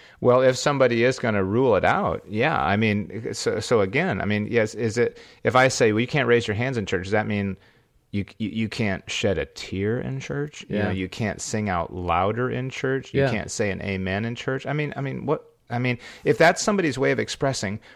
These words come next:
Speaker 1: "Wow, I'm really touched by it." What if, what if somebody was sitting there and you preached something and a guy said, "Wow"? You know what I mean?
Speaker 2: <laughs>
Speaker 1: I would be like,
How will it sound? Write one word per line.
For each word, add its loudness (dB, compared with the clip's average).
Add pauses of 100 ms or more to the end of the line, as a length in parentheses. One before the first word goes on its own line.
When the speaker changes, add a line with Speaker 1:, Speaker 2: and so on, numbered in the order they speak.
(160)
Speaker 1:
"Wow, 2
I'm 0
really 2
touched 0
by 4
it." -2
What 6
if, 6
what 6
if 0
somebody 2
was 4
sitting 2
there 2
and 0
you 2
preached -2
something -2
and 0
a 0
guy 4
said, -2 (420)
"Wow"? 4 (1500)
You 4
know 6
what 6
I 6
mean? 4 (480)
Speaker 2:
<laughs> -14
Speaker 1:
I 8
would 6
be 6
like, 6